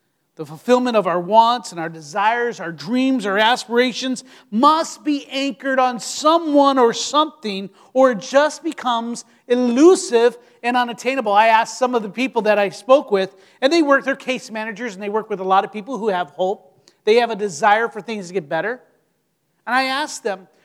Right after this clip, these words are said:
"For those that say they have hope, how many times do you see proactive working towards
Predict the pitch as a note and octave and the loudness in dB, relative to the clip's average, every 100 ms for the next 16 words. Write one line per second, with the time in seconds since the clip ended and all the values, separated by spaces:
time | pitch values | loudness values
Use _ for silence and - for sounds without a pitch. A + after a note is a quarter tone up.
0 | _ C4+ G#3 C4+ F4+ G4 F4+ D#4 - D4+ | _ -2 4 4 4 0 -4 -8 -6 -4
1 | D4 B3 C4+ G#3 A3 A3 E3+ - C#4+ G#3+ | -4 -2 -4 -2 0 -2 -2 0 2 4
2 | G3+ - _ _ - D#4+ F#4+ F#4 F4 - | 0 -8 _ _ -2 0 0 -4 -8 -6
3 | B3+ C4 A#3+ - A#3+ B3 B3 - B3+ B3 | -4 -4 -8 -8 -2 -2 -2 -6 -6 -6
4 | A3+ - _ _ - A#3 A3+ A#3+ C#4 D#4 | -8 -14 _ _ 0 4 4 4 0 -4
5 | - D#4+ D#4 A#3 A3 G3 G3 C4 - A#3 | -6 -4 -4 -8 -14 -8 0 0 0 -6
6 | A#3+ D#3+ - A#3 B3+ G#3+ F#3+ F#3 - | -8 -10 -12 -2 2 2 2 -4 -12